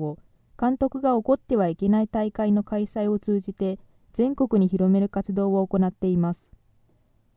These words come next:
選手、指導者両方の立場から語られる実体験に基づいた講話に、会場中が聞き入り、特に益子さんが主催する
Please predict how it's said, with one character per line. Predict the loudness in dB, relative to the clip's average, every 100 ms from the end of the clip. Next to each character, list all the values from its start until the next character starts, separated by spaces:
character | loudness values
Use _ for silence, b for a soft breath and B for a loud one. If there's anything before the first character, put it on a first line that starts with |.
| -8
選 | -2 0
手、 | 0 0 -2 _ _
指 | -6 2
導 | 2
者 | 2 0
両 | 0 0
方 | 0 2
の | 0
立 | -2 -4
場 | -6 -4
か | -6
ら | -6
語 | -8 -6 -4
ら |
れ | -2 -2
る | -4
実 | -6 -10
体 | -4 -4
験 | -2 2 2
に |
基 | 2 -2 -2
づ | -2
い | -4
た | -6
講 | -6 -4 -2
話 | -2
に、 | -2 -4 -12 _
会 | -2 0 2
場 | 2 2
中 | 0 -2
が | -2
聞 | -4 -6
き | -4 -4
入 | -4 -8
り、 | -14 _ _ _ -2
特 | -2 2
に | 2 2 -4 _ -4
益 | -4 -2
子 | -2
さ | 0 0
ん |
が | -2
主 | -4
催 | -4 -4 -4
す | -2
る | -2